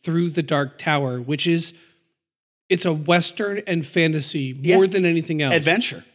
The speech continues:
Speaker 2: Mm-hmm.
Speaker 1: It's not a horror. So
Speaker 2: Mm-hmm.
Speaker 1: we don't know him as a horror. And one of the things that is most consistently said about Roland in The Dark Tower is that he has a, quote, romantic nature.
Speaker 2: Yeah.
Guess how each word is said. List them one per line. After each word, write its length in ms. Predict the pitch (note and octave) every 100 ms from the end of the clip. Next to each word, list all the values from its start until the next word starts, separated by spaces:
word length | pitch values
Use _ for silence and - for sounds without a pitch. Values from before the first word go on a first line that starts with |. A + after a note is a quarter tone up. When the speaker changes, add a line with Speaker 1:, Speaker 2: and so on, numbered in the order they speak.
| _
Speaker 2:
Mm-hmm. 120 | A#2+
Speaker 1:
It's 200 | D#3+ -
not 300 | D3 D#3 E3+
a 80 | D#3+
horror. 640 | - F3+ F3 D#3 C#3+ A#2
So 80 | C#3+
Speaker 2:
Mm-hmm. 80 | E3+
Speaker 1:
we 100 | E3+
don't 260 | G3+ -
know 340 | E3 E3 F#3+ G#3
him 380 | D#3+ E3+ D3 D3
as 180 | C#3+
a 80 | D3
horror. 500 | B2+ D3+ C#3 B2 G#2+ _ _ _ _ _ _ _ _ -
And 320 | E3 D#3+ D#3 _ _
one 300 | E3 E3+ G3+
of 140 | A3+
the 140 | G3 E3+
things 680 | - _ F#3+ F#3+ G#3 G3+
that 160 | - D#3+
is 180 | D3+ C#3
most 420 | C#3+ C#3 C#3 - _ _ _ _
consistently 1080 | - E3+ C#3 - - A3 - A#3+ - B3 A3
said 340 | - - E3 D#3
about 340 | C#3+ D3 C#3 B2 D3
Roland 460 | A#3 D4+ E3 C#3
in 80 | C#3
The 120 | C3+
Dark 300 | C3+ C3+ B2+
Tower 520 | - G#3+ A3 D3+ B2+ B2+ _ _ _ _
is 120 | C3+
that 140 | E3+ D#3
he 140 | D#3+
has 420 | B2+ D3+ D3 D3 -
a, 160 | D#3+ C#3+
quote, 460 | C#3+ - C#3 C3+ - _ D3
romantic 840 | C#3+ C3+ A#2 B2 B2 C3+ A#2+ - -
nature. 520 | C3 C#3 - - -
Speaker 2:
Yeah. 200 | - F3